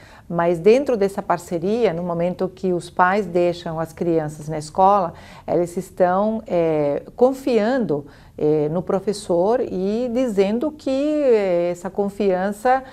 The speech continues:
é, tem a ver com a autoridade que eles acreditam que vocês têm, é, sobre os filhos deles enquanto eles estão na escola. Então, vocês têm que assumir essa autoridade, né?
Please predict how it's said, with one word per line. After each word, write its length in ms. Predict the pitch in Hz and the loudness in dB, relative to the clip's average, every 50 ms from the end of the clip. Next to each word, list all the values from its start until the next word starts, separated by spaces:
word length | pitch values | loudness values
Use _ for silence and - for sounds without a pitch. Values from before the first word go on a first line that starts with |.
| - - - - | -20 -20 -14 -6
é, 120 | - - | -4 -2
tem 240 | 170 - 220 214 214 | 2 4 4 4 4
a 80 | 214 202 | 2 0
ver 260 | 170 180 180 185 185 | 2 2 2 2 2
com 180 | - 220 208 202 | -2 -4 -2 0
a 40 | |
autoridade 680 | 190 185 180 185 214 208 214 190 - 175 180 185 185 214 | 0 0 0 0 0 0 0 0 2 2 2 0 -2 -2
que 100 | - 214 | -2 -2
eles 220 | 202 208 208 - | -2 0 -2 -2
acreditam 580 | 220 220 - 233 240 196 180 196 180 - 208 196 | -2 -2 0 -2 0 0 0 -2 -2 -2 -6 -6
que 120 | - 196 | -4 -4
vocês 340 | 175 196 196 - 208 202 208 | -4 -4 -4 -2 -4 -4 -4
têm, 340 | - - 180 156 170 185 - - - - - - - - | -2 0 0 0 0 -4 -8 -12 -18 -20 -20 -20 -12 -6
é, 180 | - 156 160 151 | -2 -2 -2 -2
sobre 380 | 151 - - 196 202 185 185 | -2 0 2 2 4 2 0
os 160 | 180 - - - | -4 -6 -6 -4
filhos 320 | - 185 190 185 190 160 | -2 -2 0 -2 -4 -4
deles 420 | - 165 147 151 165 175 214 214 | -2 0 2 2 2 0 -2 -4
enquanto 360 | - 247 269 - 190 175 170 214 | -4 -4 -2 -2 -2 -2 -2 -4
eles 120 | 196 202 | -4 -4
estão 220 | - - 170 160 | -6 -6 -6 -4
na 80 | 160 180 | -4 -6
escola. 460 | 196 190 - - 147 123 120 - - - - - - - - - | -6 -6 -6 -4 -4 -4 -4 -6 -10 -14 -18 -20 -20 -20 -14 -8
Então, 280 | - 175 170 202 202 208 | -6 -4 -2 0 0 0
vocês 260 | 214 220 - 240 220 | 0 0 -2 -2 -2
têm 140 | 226 262 247 | -2 -2 -2
que 80 | 240 269 | -2 -4
assumir 340 | 269 269 339 302 339 285 | -4 -4 -4 -4 -2 -2
essa 200 | 277 262 269 254 | -2 -4 -2 -2
autoridade, 800 | 226 196 190 - 175 156 151 151 - 110 - - - - - - - | -4 -2 -2 -2 -2 -2 -2 -4 -4 -6 -6 -8 -14 -16 -18 -14 -10
né? 260 | - 151 180 208 262 | -8 -6 -4 -4 -6